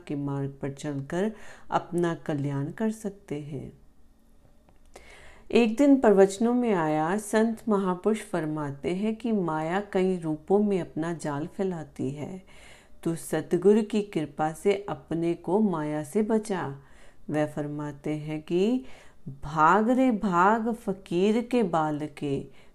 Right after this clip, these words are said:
कनक ओ कामनी बांग डा-, लागा, मारी ते ही लेगड़े पड़ा, बड़ा बेवकूफ तू ना ही भागा।" कि "ए साधक,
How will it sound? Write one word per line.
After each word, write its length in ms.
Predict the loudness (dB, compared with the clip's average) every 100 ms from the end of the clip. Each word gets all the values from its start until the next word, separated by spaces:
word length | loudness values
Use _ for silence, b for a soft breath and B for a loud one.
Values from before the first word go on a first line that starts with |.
| 0 6
कनक 360 | 6 6 2
ओ 300 | 0 4 2
कामनी 760 | 2 0 0 0 0 2 2 0
बांग 480 | -2 -4 -2 0 2
डा-, 420 | 0 0 -4 -4
लागा, 640 | -4 -2 -4 -6 -8 -10 -18 b b b -8
मारी 500 | -4 -2 -2 0 -2 -2
ते 360 | -4 -2 0
ही 260 | 0 2 2
लेगड़े 720 | 2 2 4 8 10 10 4
पड़ा, 500 | 0 0 2 0 -2 b b b b b -6
बड़ा 460 | 2 4 4 4
बेवकूफ 800 | 2 0 0 -2 -4 2 2 2 2
तू 140 | 4 4
ना 280 | 2 0
ही 240 | -2 0 0
भागा।" 580 | 0 -6 -8 -10 -14 -16 -20 -20 -20 -20 b b b b b b -8
कि 220 | -2 0 4
"ए 180 | 4 2
साधक, 640 | 4 4 4 4 2 0